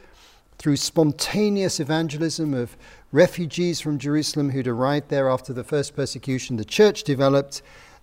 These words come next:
and the church in Jerusalem sent Barnabas to, uh, head up the church. He brought Paul in from nearby Tarsus, and we saw in the last episode how this church grew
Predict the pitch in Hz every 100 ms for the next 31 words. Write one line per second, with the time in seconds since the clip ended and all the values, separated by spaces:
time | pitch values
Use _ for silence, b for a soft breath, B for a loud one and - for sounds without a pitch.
0 | _ - 127 127 131 123 117 - 214 214
1 | 185 165 180 170 175 160 - 135 117 107
2 | 147 190 202 175 185 - - - - 147
3 | 139 160 - - - 123 - 170 170 175
4 | - 139 - 160 156 - - 170 208 226
5 | 175 165 139 - B B - - - 208
6 | 185 151 156 190 147 143 123 131 143 143
7 | 131 123 131 127 - 131 - - B B
8 | B B _ 120 117 117 107 131 127 -
9 | 143 139 135 127 123 120 - 123 - -
10 | 113 110 131 120 131 - - 127 127 -
11 | 123 139 139 135